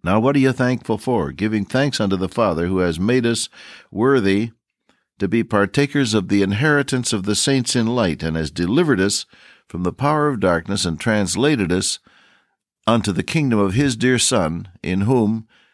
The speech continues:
that is, in the Lord Jesus, "we have redemption through his blood, even the forgiveness of sins." Thanks to God. He's made you worthy to, to be a partaker of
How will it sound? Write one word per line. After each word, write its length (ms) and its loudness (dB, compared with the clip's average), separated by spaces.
that 160 -2
is, 140 -2
in 140 2
the 80 2
Lord 240 2
Jesus, 400 0
"we 140 0
have 140 0
redemption 540 0
through 240 -2
his 200 0
blood, 260 0
even 240 0
the 80 0
forgiveness 680 -4
of 120 -6
sins." 600 -6
Thanks 760 0
to 100 -6
God. 580 -2
He's 380 -2
made 280 2
you 100 2
worthy 500 2
to, 300 -2
to 180 -4
be 180 0
a 80 2
partaker 600 0
of 440 -4